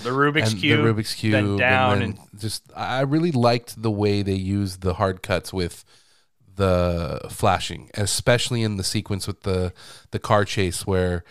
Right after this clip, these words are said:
Speaker 2: it would jump to all of a sudden him, like, you know, th-, and they
Speaker 1: Yeah.
Speaker 2: do, like, with, when all of a sudden he's holding the gun, pointing it, and then he just throws the gun, and then things like, "Did he just throw the gun?"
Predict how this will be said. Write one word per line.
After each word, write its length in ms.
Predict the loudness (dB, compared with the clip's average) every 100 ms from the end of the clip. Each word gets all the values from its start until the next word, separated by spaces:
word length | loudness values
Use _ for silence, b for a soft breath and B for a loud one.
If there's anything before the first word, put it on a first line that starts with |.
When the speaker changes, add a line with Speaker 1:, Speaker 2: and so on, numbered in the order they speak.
| b b
Speaker 2:
it 120 | -6 -2
would 200 | -2 -2
jump 340 | 0 0 0
to 60 | -2
all 140 | -2
of 40 | -2
a 40 |
sudden 260 | 0 0 0
him, 240 | -2 -2
like, 340 | -2 -2 -6 -18 _ _ _ _
you 100 | -6
know, 280 | -4 -6 -10 -20 -14
th-, 300 | -6 -2 2
and 100 | 2
they 60 |
Speaker 1:
Yeah. 340 | 4 4 2 0
Speaker 2:
do, 100 | -4
like, 160 | -4 -8
with, 320 | -2 -2 -2 -14 -20 -20 -16
when 260 | -2 0 2
all 100 | 0
of 60 |
a 40 | 0
sudden 200 | -2 -2
he's 120 | -2
holding 200 | -2 -2
the 60 | -2
gun, 180 | -4
pointing 320 | -2 -2 -2 -2
it, 140 | -4
and 100 | -4
then 80 | -6
he 80 | -6
just 320 | -8 -10 -8
throws 440 | -8 -4 -2 -2
the 80 | -6
gun, 340 | -4 -2 -2 -4
and 100 | -8
then 100 | -10
things 260 | -10 -8
like, 160 | -10 -10
"Did 100 | -10
he 80 | -8
just 240 | -8 -8
throw 240 | -8 -8
the 120 | -8 -8
gun?" 440 | -4 -4 -4 -8